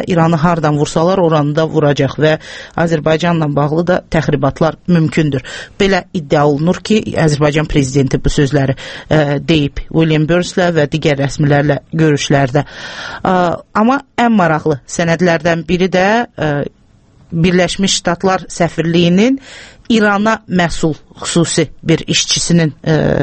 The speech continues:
müşahidələri və a, a, arayışlarından ibarətdir. Həmin arayışlarda İranın, a, Azərbaycanda çir-, İranın çirkli pullarının Azərbaycanda yuyulmasından söhbət gedir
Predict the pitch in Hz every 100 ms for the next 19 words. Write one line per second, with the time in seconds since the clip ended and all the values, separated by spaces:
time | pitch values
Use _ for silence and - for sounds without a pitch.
0 | - - - 170 160 170 160 147 156 151
1 | 156 151 151 - - - - 160 151 -
2 | 147 - - - 160 151 156 - 151 151
3 | 151 147 147 147 147 143 151 - 220 269
4 | - - - - 214 214 180 180 - 180
5 | 185 262 190 180 165 180 233 - 165 151
6 | 147 160 151 151 151 151 160 196 - 180
7 | - 156 - 202 180 185 196 190 - 190
8 | 180 160 147 147 180 180 143 135 156 151
9 | 147 160 - - - 196 196 190 165 160
10 | 147 - 160 151 131 _ - - 147 -
11 | 139 - 147 220